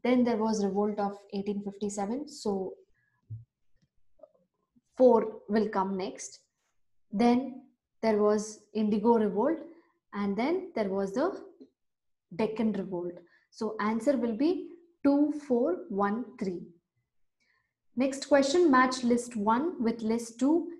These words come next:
Select the correct answer using the codes given below. A. Mopla Revolt, Kerala. B. Pabna Revolt, Bihar. C. Ekha Movement, Bengal.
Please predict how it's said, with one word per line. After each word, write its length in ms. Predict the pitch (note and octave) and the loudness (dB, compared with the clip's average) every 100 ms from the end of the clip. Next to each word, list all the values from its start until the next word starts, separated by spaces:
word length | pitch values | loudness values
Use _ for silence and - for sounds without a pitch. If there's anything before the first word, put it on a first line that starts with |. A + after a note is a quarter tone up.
| - - | -20 0
Select 340 | C4 C#4 - | 2 2 2
the 80 | C#4+ | -2
correct 400 | C#4 A3 A3 - - | 2 0 0 -4 -4
answer 540 | G#3+ G#3 G#3 - - - - _ | -2 -2 0 0 0 -4 -18 _
using 420 | G#3 A3 A3 A#3 A#3+ | 0 2 2 2 0
the 80 | C4 | -2
codes 300 | - G#3 G#3 | 2 4 4
given 300 | - G3+ G3+ | 0 -4 -2
below. 420 | G3 F3+ F3+ G3+ - _ _ _ - | -2 -4 -4 -8 -12 _ _ _ 6
A. 420 | C4+ A#3+ G3+ - - | 8 8 6 -4 -2
Mopla 500 | G#3+ A#3+ A#3 C#4 C4+ | 4 4 4 4 6
Revolt, 500 | A#3+ A#3+ B3 C4+ C4+ - - | 4 4 4 4 2 -6 -4
Kerala. 480 | A3 G#3 G#3+ B3+ D4 - _ _ _ | 0 2 0 0 -4 -14 _ _ _
B. 420 | C#4 D4 D4 - - | 6 6 6 0 4
Pabna 440 | A#3 G3+ C4 C#4+ | 6 6 6 8
Revolt, 460 | C4+ A#3 C4+ C4+ - | 6 6 4 4 4
Bihar. 540 | G#3+ G#3+ G#3+ A#3+ D4+ - _ _ _ - | 2 2 2 0 -2 -8 _ _ _ 2
C. 320 | D4 D#4 - B3 | 4 6 4 2
Ekha 400 | C4 C4 C#4+ C#4 | 2 2 2 4
Movement, 500 | C4 B3+ C4+ C4 - | 2 2 2 0 0
Bengal. 520 | G#3 G3+ G3+ A#3+ | 0 2 0 0